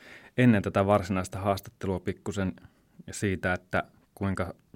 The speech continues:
sä oot jo aikaisemminkin julkisuudessa puhunut tästä, että Rendel-elokuva, sitä varten jouduit uhraamaan yhden ihmiselämän, eli omasi. Ja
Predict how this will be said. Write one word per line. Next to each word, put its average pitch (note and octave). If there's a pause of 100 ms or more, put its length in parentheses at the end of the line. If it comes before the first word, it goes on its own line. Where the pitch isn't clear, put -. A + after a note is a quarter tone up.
sä G#2+
oot A#2+
jo C3+
aikaisemminkin B2+
julkisuudessa A#2
puhunut G#2+
tästä, -
että - (720)
Rendel-elokuva, F#2 (580)
sitä F#2+
varten F2+
jouduit F2
uhraamaan F2+
yhden F#2
ihmiselämän, E2+ (340)
eli D#2+
omasi. E2+
Ja G1+